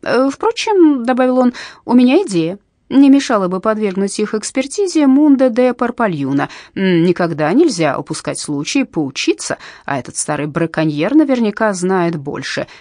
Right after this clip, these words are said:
чем иной натуралист". Он привязал обеих птиц к поясу, взял ружьё и повесил его через плечо.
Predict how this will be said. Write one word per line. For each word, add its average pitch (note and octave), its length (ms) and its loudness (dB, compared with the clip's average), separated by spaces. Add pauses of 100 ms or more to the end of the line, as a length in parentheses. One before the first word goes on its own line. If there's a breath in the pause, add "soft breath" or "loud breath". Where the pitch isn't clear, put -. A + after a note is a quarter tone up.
чем D#3+ 260 0
иной C#3 220 -4
натуралист". C#3+ 760 -6 (540)
Он C4 160 -2
привязал D#3+ 440 -8
обеих D3+ 340 -8
птиц - 320 -10
к - 100 -20
поясу, D#4 460 -6
взял F3+ 280 -6
ружьё D#3+ 400 -4 (300 loud breath)
и - 80 -8
повесил G3 420 -6
его F3+ 220 -4
через D#3 380 -6
плечо. - 420 -10